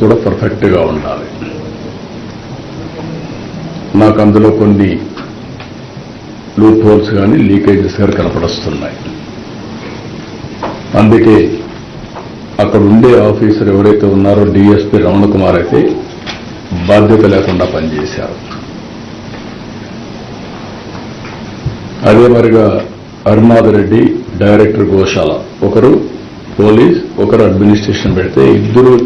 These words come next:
జరి-, జరిగే అది ర-, జరగకుండా కాపాడవలసిన బాధ్యత వీళ్ళపైన ఉంది. జవాబుదారీతనంతో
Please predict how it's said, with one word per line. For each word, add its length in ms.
జరి-, 240
జరిగే 320
అది 240
ర-, 240
జరగకుండా 680
కాపాడవలసిన 720
బాధ్యత 340
వీళ్ళపైన 400
ఉంది. 160
జవాబుదారీతనంతో 960